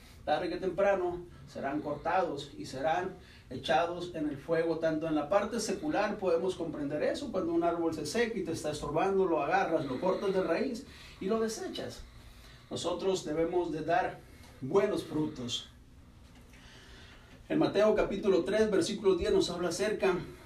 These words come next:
de que la raíz ya estaba puesta en los árboles que no daban frutos. Cuando Juan el Bautista predicaba en, en sus días, se acercaba mucha gente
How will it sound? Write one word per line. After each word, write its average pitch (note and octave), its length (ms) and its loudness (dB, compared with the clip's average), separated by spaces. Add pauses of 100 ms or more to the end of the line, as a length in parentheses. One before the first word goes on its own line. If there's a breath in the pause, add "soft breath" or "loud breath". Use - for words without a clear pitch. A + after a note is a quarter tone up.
(120 loud breath)
de E3 220 -2
que D3+ 320 0
la D#3 160 4
raíz D#3+ 320 0
ya F#3+ 80 0
estaba F3+ 320 -4
puesta F3 580 -2 (140)
en D3 180 -4
los C#3+ 240 -6
árboles E3 440 -4
que C#3 100 -10
no D3+ 120 -2
daban D3 300 -2
frutos. D3 440 -10
Cuando D3+ 200 -6
Juan F3+ 160 -2
el F#3 80 2
Bautista F3 540 -2
predicaba E3+ 720 0 (500 loud breath)
en, D#3+ 300 0
en E3 120 2
sus D#3+ 240 -4
días, G#3 300 0
se E3+ 60 -6
acercaba A3+ 380 -4
mucha A#3 280 2
gente F#3 640 -2